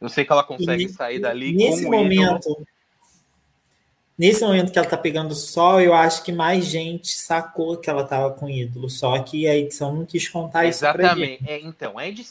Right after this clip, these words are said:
Speaker 1: a, a, aí a gente vai pra um, pra um lado meio esquisito na edição, né? Ah, a Aliança Alpha ali tenta puxar o Big D pro lado deles. O Big D fala que ele não quer votar na Shannon, que ele acha que a Cass é uma,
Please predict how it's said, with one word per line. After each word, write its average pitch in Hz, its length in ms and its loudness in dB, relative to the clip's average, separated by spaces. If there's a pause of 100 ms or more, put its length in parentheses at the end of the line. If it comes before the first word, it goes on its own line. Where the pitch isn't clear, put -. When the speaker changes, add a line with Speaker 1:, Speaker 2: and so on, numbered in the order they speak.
Speaker 1:
a, 208 100 -4
a, 220 140 -12
aí 247 420 -4
a 262 60 0
gente 254 220 -14
vai 220 140 -4
pra 214 160 -8
um, 214 60 -10
pra 208 120 -6
um 202 60 -4
lado 190 200 -2
meio 196 140 -8
esquisito 139 680 -12
na 110 100 -8
edição, 98 440 -8
né? 127 300 0 (520)
Ah, 117 580 0
a 123 140 0
Aliança 135 480 -4
Alpha 123 500 -4
ali 135 140 -10
tenta 165 280 -16
puxar 160 320 -6
o 156 60 -4
Big 147 260 -14
D 131 220 -14
pro 156 180 -6
lado 143 240 0
deles. - 600 -20 (880)
O 151 100 -6
Big 160 200 -8
D 143 180 -10
fala 160 260 2
que - 160 -12
ele 151 100 -10
não 180 200 -8
quer 170 220 -2
votar 151 260 -8
na 147 100 -10
Shannon, 135 400 -12
que - 120 -18
ele 127 80 -8
acha 135 260 -8
que - 180 -12
a 147 60 -4
Cass 147 440 -6
é 170 60 -2
uma, 165 260 -8